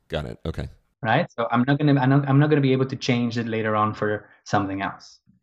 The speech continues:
Speaker 2: But that, that, that can be tricky, and that's part of where the complexity comes from. So let, let's leave that for later, but that, that's a good idea. Keep that in mind.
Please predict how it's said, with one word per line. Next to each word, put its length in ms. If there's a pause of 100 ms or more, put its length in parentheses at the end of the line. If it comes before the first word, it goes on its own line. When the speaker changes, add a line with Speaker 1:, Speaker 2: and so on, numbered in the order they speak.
(540)
Speaker 2:
But 120
that, 240
that, 180
that 200
can 120
be 80
tricky, 400
and 80
that's 160
part 180
of 160
where 200
the 100
complexity 540
comes 260
from. 180
So 160
let, 220
let's 160
leave 140
that 180
for 100
later, 440
but 80
that, 220
that's 200
a 40
good 120
idea. 220
Keep 180
that 140
in 80
mind. 220